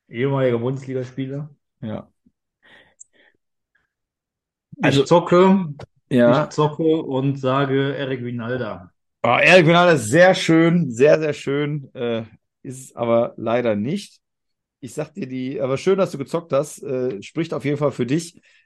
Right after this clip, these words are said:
Speaker 2: Ähm, ich sag dir jetzt noch den Joker, trotzdem, hat für Bayer Leverkusen und Bayern München gespielt.
Speaker 1: Ah, Donovan.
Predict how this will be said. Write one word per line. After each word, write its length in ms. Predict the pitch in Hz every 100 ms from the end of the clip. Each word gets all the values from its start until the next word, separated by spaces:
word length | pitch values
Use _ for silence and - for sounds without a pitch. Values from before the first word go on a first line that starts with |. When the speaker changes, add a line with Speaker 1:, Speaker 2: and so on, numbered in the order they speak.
| _ -
Speaker 2:
Ähm, 240 | 139 151
ich 80 | 135
sag 160 | 170
dir 60 | 170
jetzt 100 | 160
noch 140 | 156 147
den 140 | 139
Joker, 500 | 117 151 170 180 175
trotzdem, 600 | 175 175 - 160 160 175 - _ _ -
hat 120 | -
für 120 | 160
Bayer 260 | 127 151 147
Leverkusen 540 | 165 175 170 175 165
und 200 | 190 160
Bayern 260 | 156 151 143
München 300 | 160 - 113
gespielt. 560 | 104 - 107 190 - _
Speaker 1:
Ah, 760 | 110 113 120 127 131 135 123 - - _ _ -
Donovan. 800 | 110 139 156 120 113 90 -